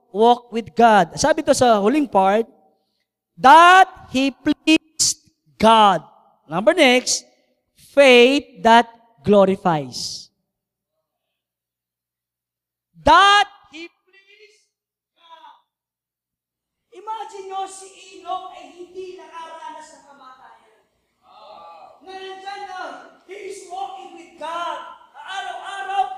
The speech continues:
kapiling niya ang Diyos, nag-uusap sila, at dumating sa pagkakataon, "Anak, sumama ka na sa akin." Wow! Dadalawang tao po ang hindi nakaranas ng kamatayan sa Biblia.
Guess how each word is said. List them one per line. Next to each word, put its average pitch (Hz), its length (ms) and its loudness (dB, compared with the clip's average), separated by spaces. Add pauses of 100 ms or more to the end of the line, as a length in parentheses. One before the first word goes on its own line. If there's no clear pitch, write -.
(160)
kapiling 370 480 -20
niya 339 160 -16
ang 320 160 -20
Diyos, 381 320 -14
nag-uusap 339 560 -14
sila, 392 560 -4 (220)
at 311 160 -4
dumating 381 320 -4
sa 370 80 -10
pagkakataon, 370 720 -10
"Anak, 453 560 -8 (560)
sumama 415 480 -10
ka 415 160 -12
na 392 80 -10
sa 381 100 -10 (100)
akin." 285 200 -14 (2250)
Wow! 339 560 -8 (800)
Dadalawang 302 960 2
tao 269 400 2
po 262 400 0 (240)
ang 247 160 -2
hindi 247 320 -4
nakaranas 226 640 -2
ng 208 80 -12
kamatayan 180 480 -4
sa 170 160 -10
Biblia. 156 400 -10